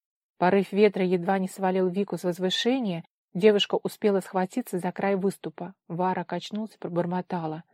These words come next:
«Какой текучий ветер! Обожаю его!» Обожала, когда жила на облаках. «Он словно сам несёт тебя, даже не нужно вызывать к паутине!»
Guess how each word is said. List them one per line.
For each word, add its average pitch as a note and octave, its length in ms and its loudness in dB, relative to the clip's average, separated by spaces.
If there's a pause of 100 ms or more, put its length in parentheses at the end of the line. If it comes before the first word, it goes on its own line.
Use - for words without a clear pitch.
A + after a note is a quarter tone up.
(680)
«Какой A3+ 520 -8
текучий - 580 -8
ветер! A3 600 -4 (320)
Обожаю F#3+ 640 -2
его!» F3 360 -8 (540)
Обожала, F#3 720 -6 (120)
когда F3 300 -6
жила F3+ 240 -6
на E3 140 -6
облаках. F3+ 600 -10 (500)
«Он G3 100 -2
словно G#3 380 -2
сам G#3 300 -4
несёт F3+ 400 -4
тебя, E3+ 440 -6 (320)
даже G#3+ 360 0
не A3 100 -4
нужно F#3+ 300 -2
вызывать G3 340 -2
к - 80 -20
паутине!» F#3 680 -4